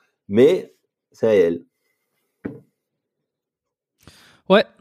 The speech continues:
Speaker 2: ouais, ouais, c'est réel. Et, euh... et,
Speaker 1: C'est
Speaker 2: et
Speaker 1: réel, et
Speaker 2: méfiez-vous,
Speaker 1: puis, ouais,
Speaker 2: euh.
Speaker 1: je pense que dans tout, dans,
Speaker 2: Méfiez-vous.
Speaker 1: dans vingt ans, dans vingt ans, ce sera la même chose.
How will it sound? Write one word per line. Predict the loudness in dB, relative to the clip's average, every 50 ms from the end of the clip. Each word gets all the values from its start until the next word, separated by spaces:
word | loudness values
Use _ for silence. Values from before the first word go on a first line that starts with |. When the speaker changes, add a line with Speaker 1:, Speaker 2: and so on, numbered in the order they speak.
| -20 -10
Speaker 2:
ouais, | -4 -2
ouais, | 0 2 0 0
c'est | -2 -6 -6
réel. | -6 -6 -6 -6 -8 -10 -12 -12 -10
Et, | -8 -6 -6
euh... | -6 -6 -8 -8 -8 -8 -8 -10 -10 -12 -14 -16 -18 -20 _ -20 -20 -20 -20 -20 -20 -20 -20 -20 -20 -20 -20 _ _ _ _ _ _ _ _ _ _ _ 0
et, | 2 2 4 2 0 0
Speaker 1:
C'est | 2 2
Speaker 2:
et | 4
Speaker 1:
réel, | 4 4 4 2 2
et | 0
Speaker 2:
méfiez-vous, | -2 -2 -4 -4 -4 -4 -4 -6 -6
Speaker 1:
puis, | -4
ouais, | -2 -2 -2 -2
Speaker 2:
euh. | -4 -4
Speaker 1:
je | -4 -2
pense | 0 0 -2 -2 -4
que | -6 -6
dans | -6 -6 -6
tout, | -6 -8 -8 -8 -8 -8 -6
dans, | -4 -2 0
Speaker 2:
Méfiez-vous. | 2 2 2 2 2 0 0
Speaker 1:
dans | 0 -2 -2
vingt | 0 -2 -2
ans, | -4 -4 -8 -10 -10 _ _ _ _ -4
dans | -2 0
vingt | 0 0 -2 -2 -2
ans, | -4 -6
ce | -6 -10 -12
sera | -10 -8 -8
la | -6 -6
même | -8 -10
chose. | -12 -14 -16 -18 -18